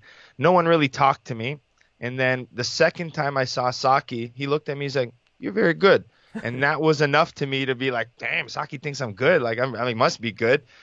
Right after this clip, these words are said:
Speaker 1: And then, uh, after now, he was just like, he complimented, thanked me. And he's like, he says he watches my pad videos and stuff like that. So it was like a nice bonding moment with Saki, who's been, uh,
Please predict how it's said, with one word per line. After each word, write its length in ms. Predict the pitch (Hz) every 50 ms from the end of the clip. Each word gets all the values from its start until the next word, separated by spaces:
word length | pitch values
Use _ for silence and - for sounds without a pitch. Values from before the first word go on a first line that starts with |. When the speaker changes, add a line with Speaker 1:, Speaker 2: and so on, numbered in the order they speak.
| - - - _ -
Speaker 1:
And 200 | - 120 123 123
then, 240 | 127 131 131 131 127
uh, 20 | 127
after 540 | 127 - - 139 147 147 127 _ 143 139
now, 260 | 131 131 135 143 147 143
he 120 | 135 117
was 180 | 110 117 110 113
just 280 | 117 117 113 - -
like, 180 | 113 113 110 107
he 100 | - 98
complimented, 760 | - - 123 120 117 117 123 120 120 120 120 120 120 113 -
thanked 320 | - 120 113 117 117 117 -
me. 160 | 113 117 117
And 100 | 117 113
he's 120 | 113 107 113
like, 120 | 110 110
he 80 | - 113
says 220 | - - 120 110
he 80 | - 117
watches 380 | 110 113 113 117 117 117 107
my 140 | 110 107 101
pad 380 | 107 - 120 117 117 120 117 117
videos 600 | 117 113 117 120 117 117 113 113 117 117 113 117
and 80 | 113
stuff 240 | - - - 113 113
like 120 | 120 113 -
that. 200 | 120 123 123 123
So 100 | - 127
it 20 |
was 80 | 123 127
like 160 | 131 127 - _ - - - _ _ _ _ -
a 60 | 127
nice 220 | 139 151 160 147
bonding 420 | - 110 135 139 143 143 147 139 135
moment 260 | 143 139 135 135 107
with 140 | 123 127 -
Saki, 400 | - 143 139 139 - - 120 113
who's 240 | 113 113 110 104 104
been, 200 | 110 113 113 113
uh, 180 | 110 110 110